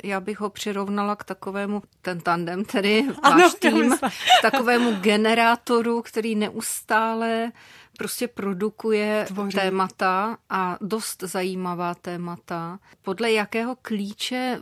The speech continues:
Speaker 1: vlastně máte společný nos na ta témata? Podle jakého klíče vybíráte, čemu věnujete to obrovské množství práce, které to
Speaker 2: Mhm.
Speaker 1: vždycky obnáší?
Speaker 2: Já myslím, ano, že tam je neskutečná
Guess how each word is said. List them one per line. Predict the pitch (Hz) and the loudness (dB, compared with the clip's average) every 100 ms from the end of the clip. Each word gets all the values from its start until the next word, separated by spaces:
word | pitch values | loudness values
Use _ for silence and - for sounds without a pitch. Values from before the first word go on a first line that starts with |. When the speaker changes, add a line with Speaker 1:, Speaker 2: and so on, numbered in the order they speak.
| 208 | -8
Speaker 1:
vlastně | 196 196 - 240 | -10 -8 -6 -4
máte | 220 208 196 233 | 0 0 0 -4
společný | - - 190 247 - 269 | -6 -4 -4 -4 -4 0
nos | 240 220 208 - | 4 4 2 -2
na | 220 202 | -2 -2
ta | 202 | -4
témata? | 196 196 185 185 196 | -4 -2 -2 -2 -4
Podle | 208 226 | -4 -6
jakého | 247 247 220 | -6 -4 -6
klíče | 214 208 190 - 196 | -6 -10 -8 -4 -4
vybíráte, | 185 196 180 196 190 190 196 190 - - | -4 -6 -6 -4 -4 -4 -6 -10 -10 -6
čemu | 208 208 | -2 0
věnujete | 214 208 202 202 196 208 | 0 0 0 -2 -4 -6
to | 214 - _ | -6 -8 _
obrovské | 202 170 214 190 - 208 196 | -6 0 0 0 -4 -2 0
množství | 190 180 - 202 190 | -2 -4 -6 -8 -8
práce, | 190 175 175 185 196 | -4 -2 -2 -6 -12
které | - 180 185 | -12 -8 -4
to | |
Speaker 2:
Mhm. | 185 | -2
Speaker 1:
vždycky | 180 170 160 160 180 | -2 -2 -4 -6 -6
obnáší? | 175 185 175 180 - - 190 - - | -6 -6 -8 -8 -12 -12 -16 -14 -4
Speaker 2:
Já | 196 | 0
myslím, | 190 165 208 226 226 220 - _ | 0 0 -4 -4 -4 -6 -10 _
ano, | - 180 160 | -4 -2 -4
že | 143 | -6
tam | 160 170 | -6 -4
je | 185 | -2
neskutečná | 190 196 185 - - 190 196 - 208 202 196 196 | 0 0 -2 -6 -12 -12 -10 -8 -8 -6 -8 -10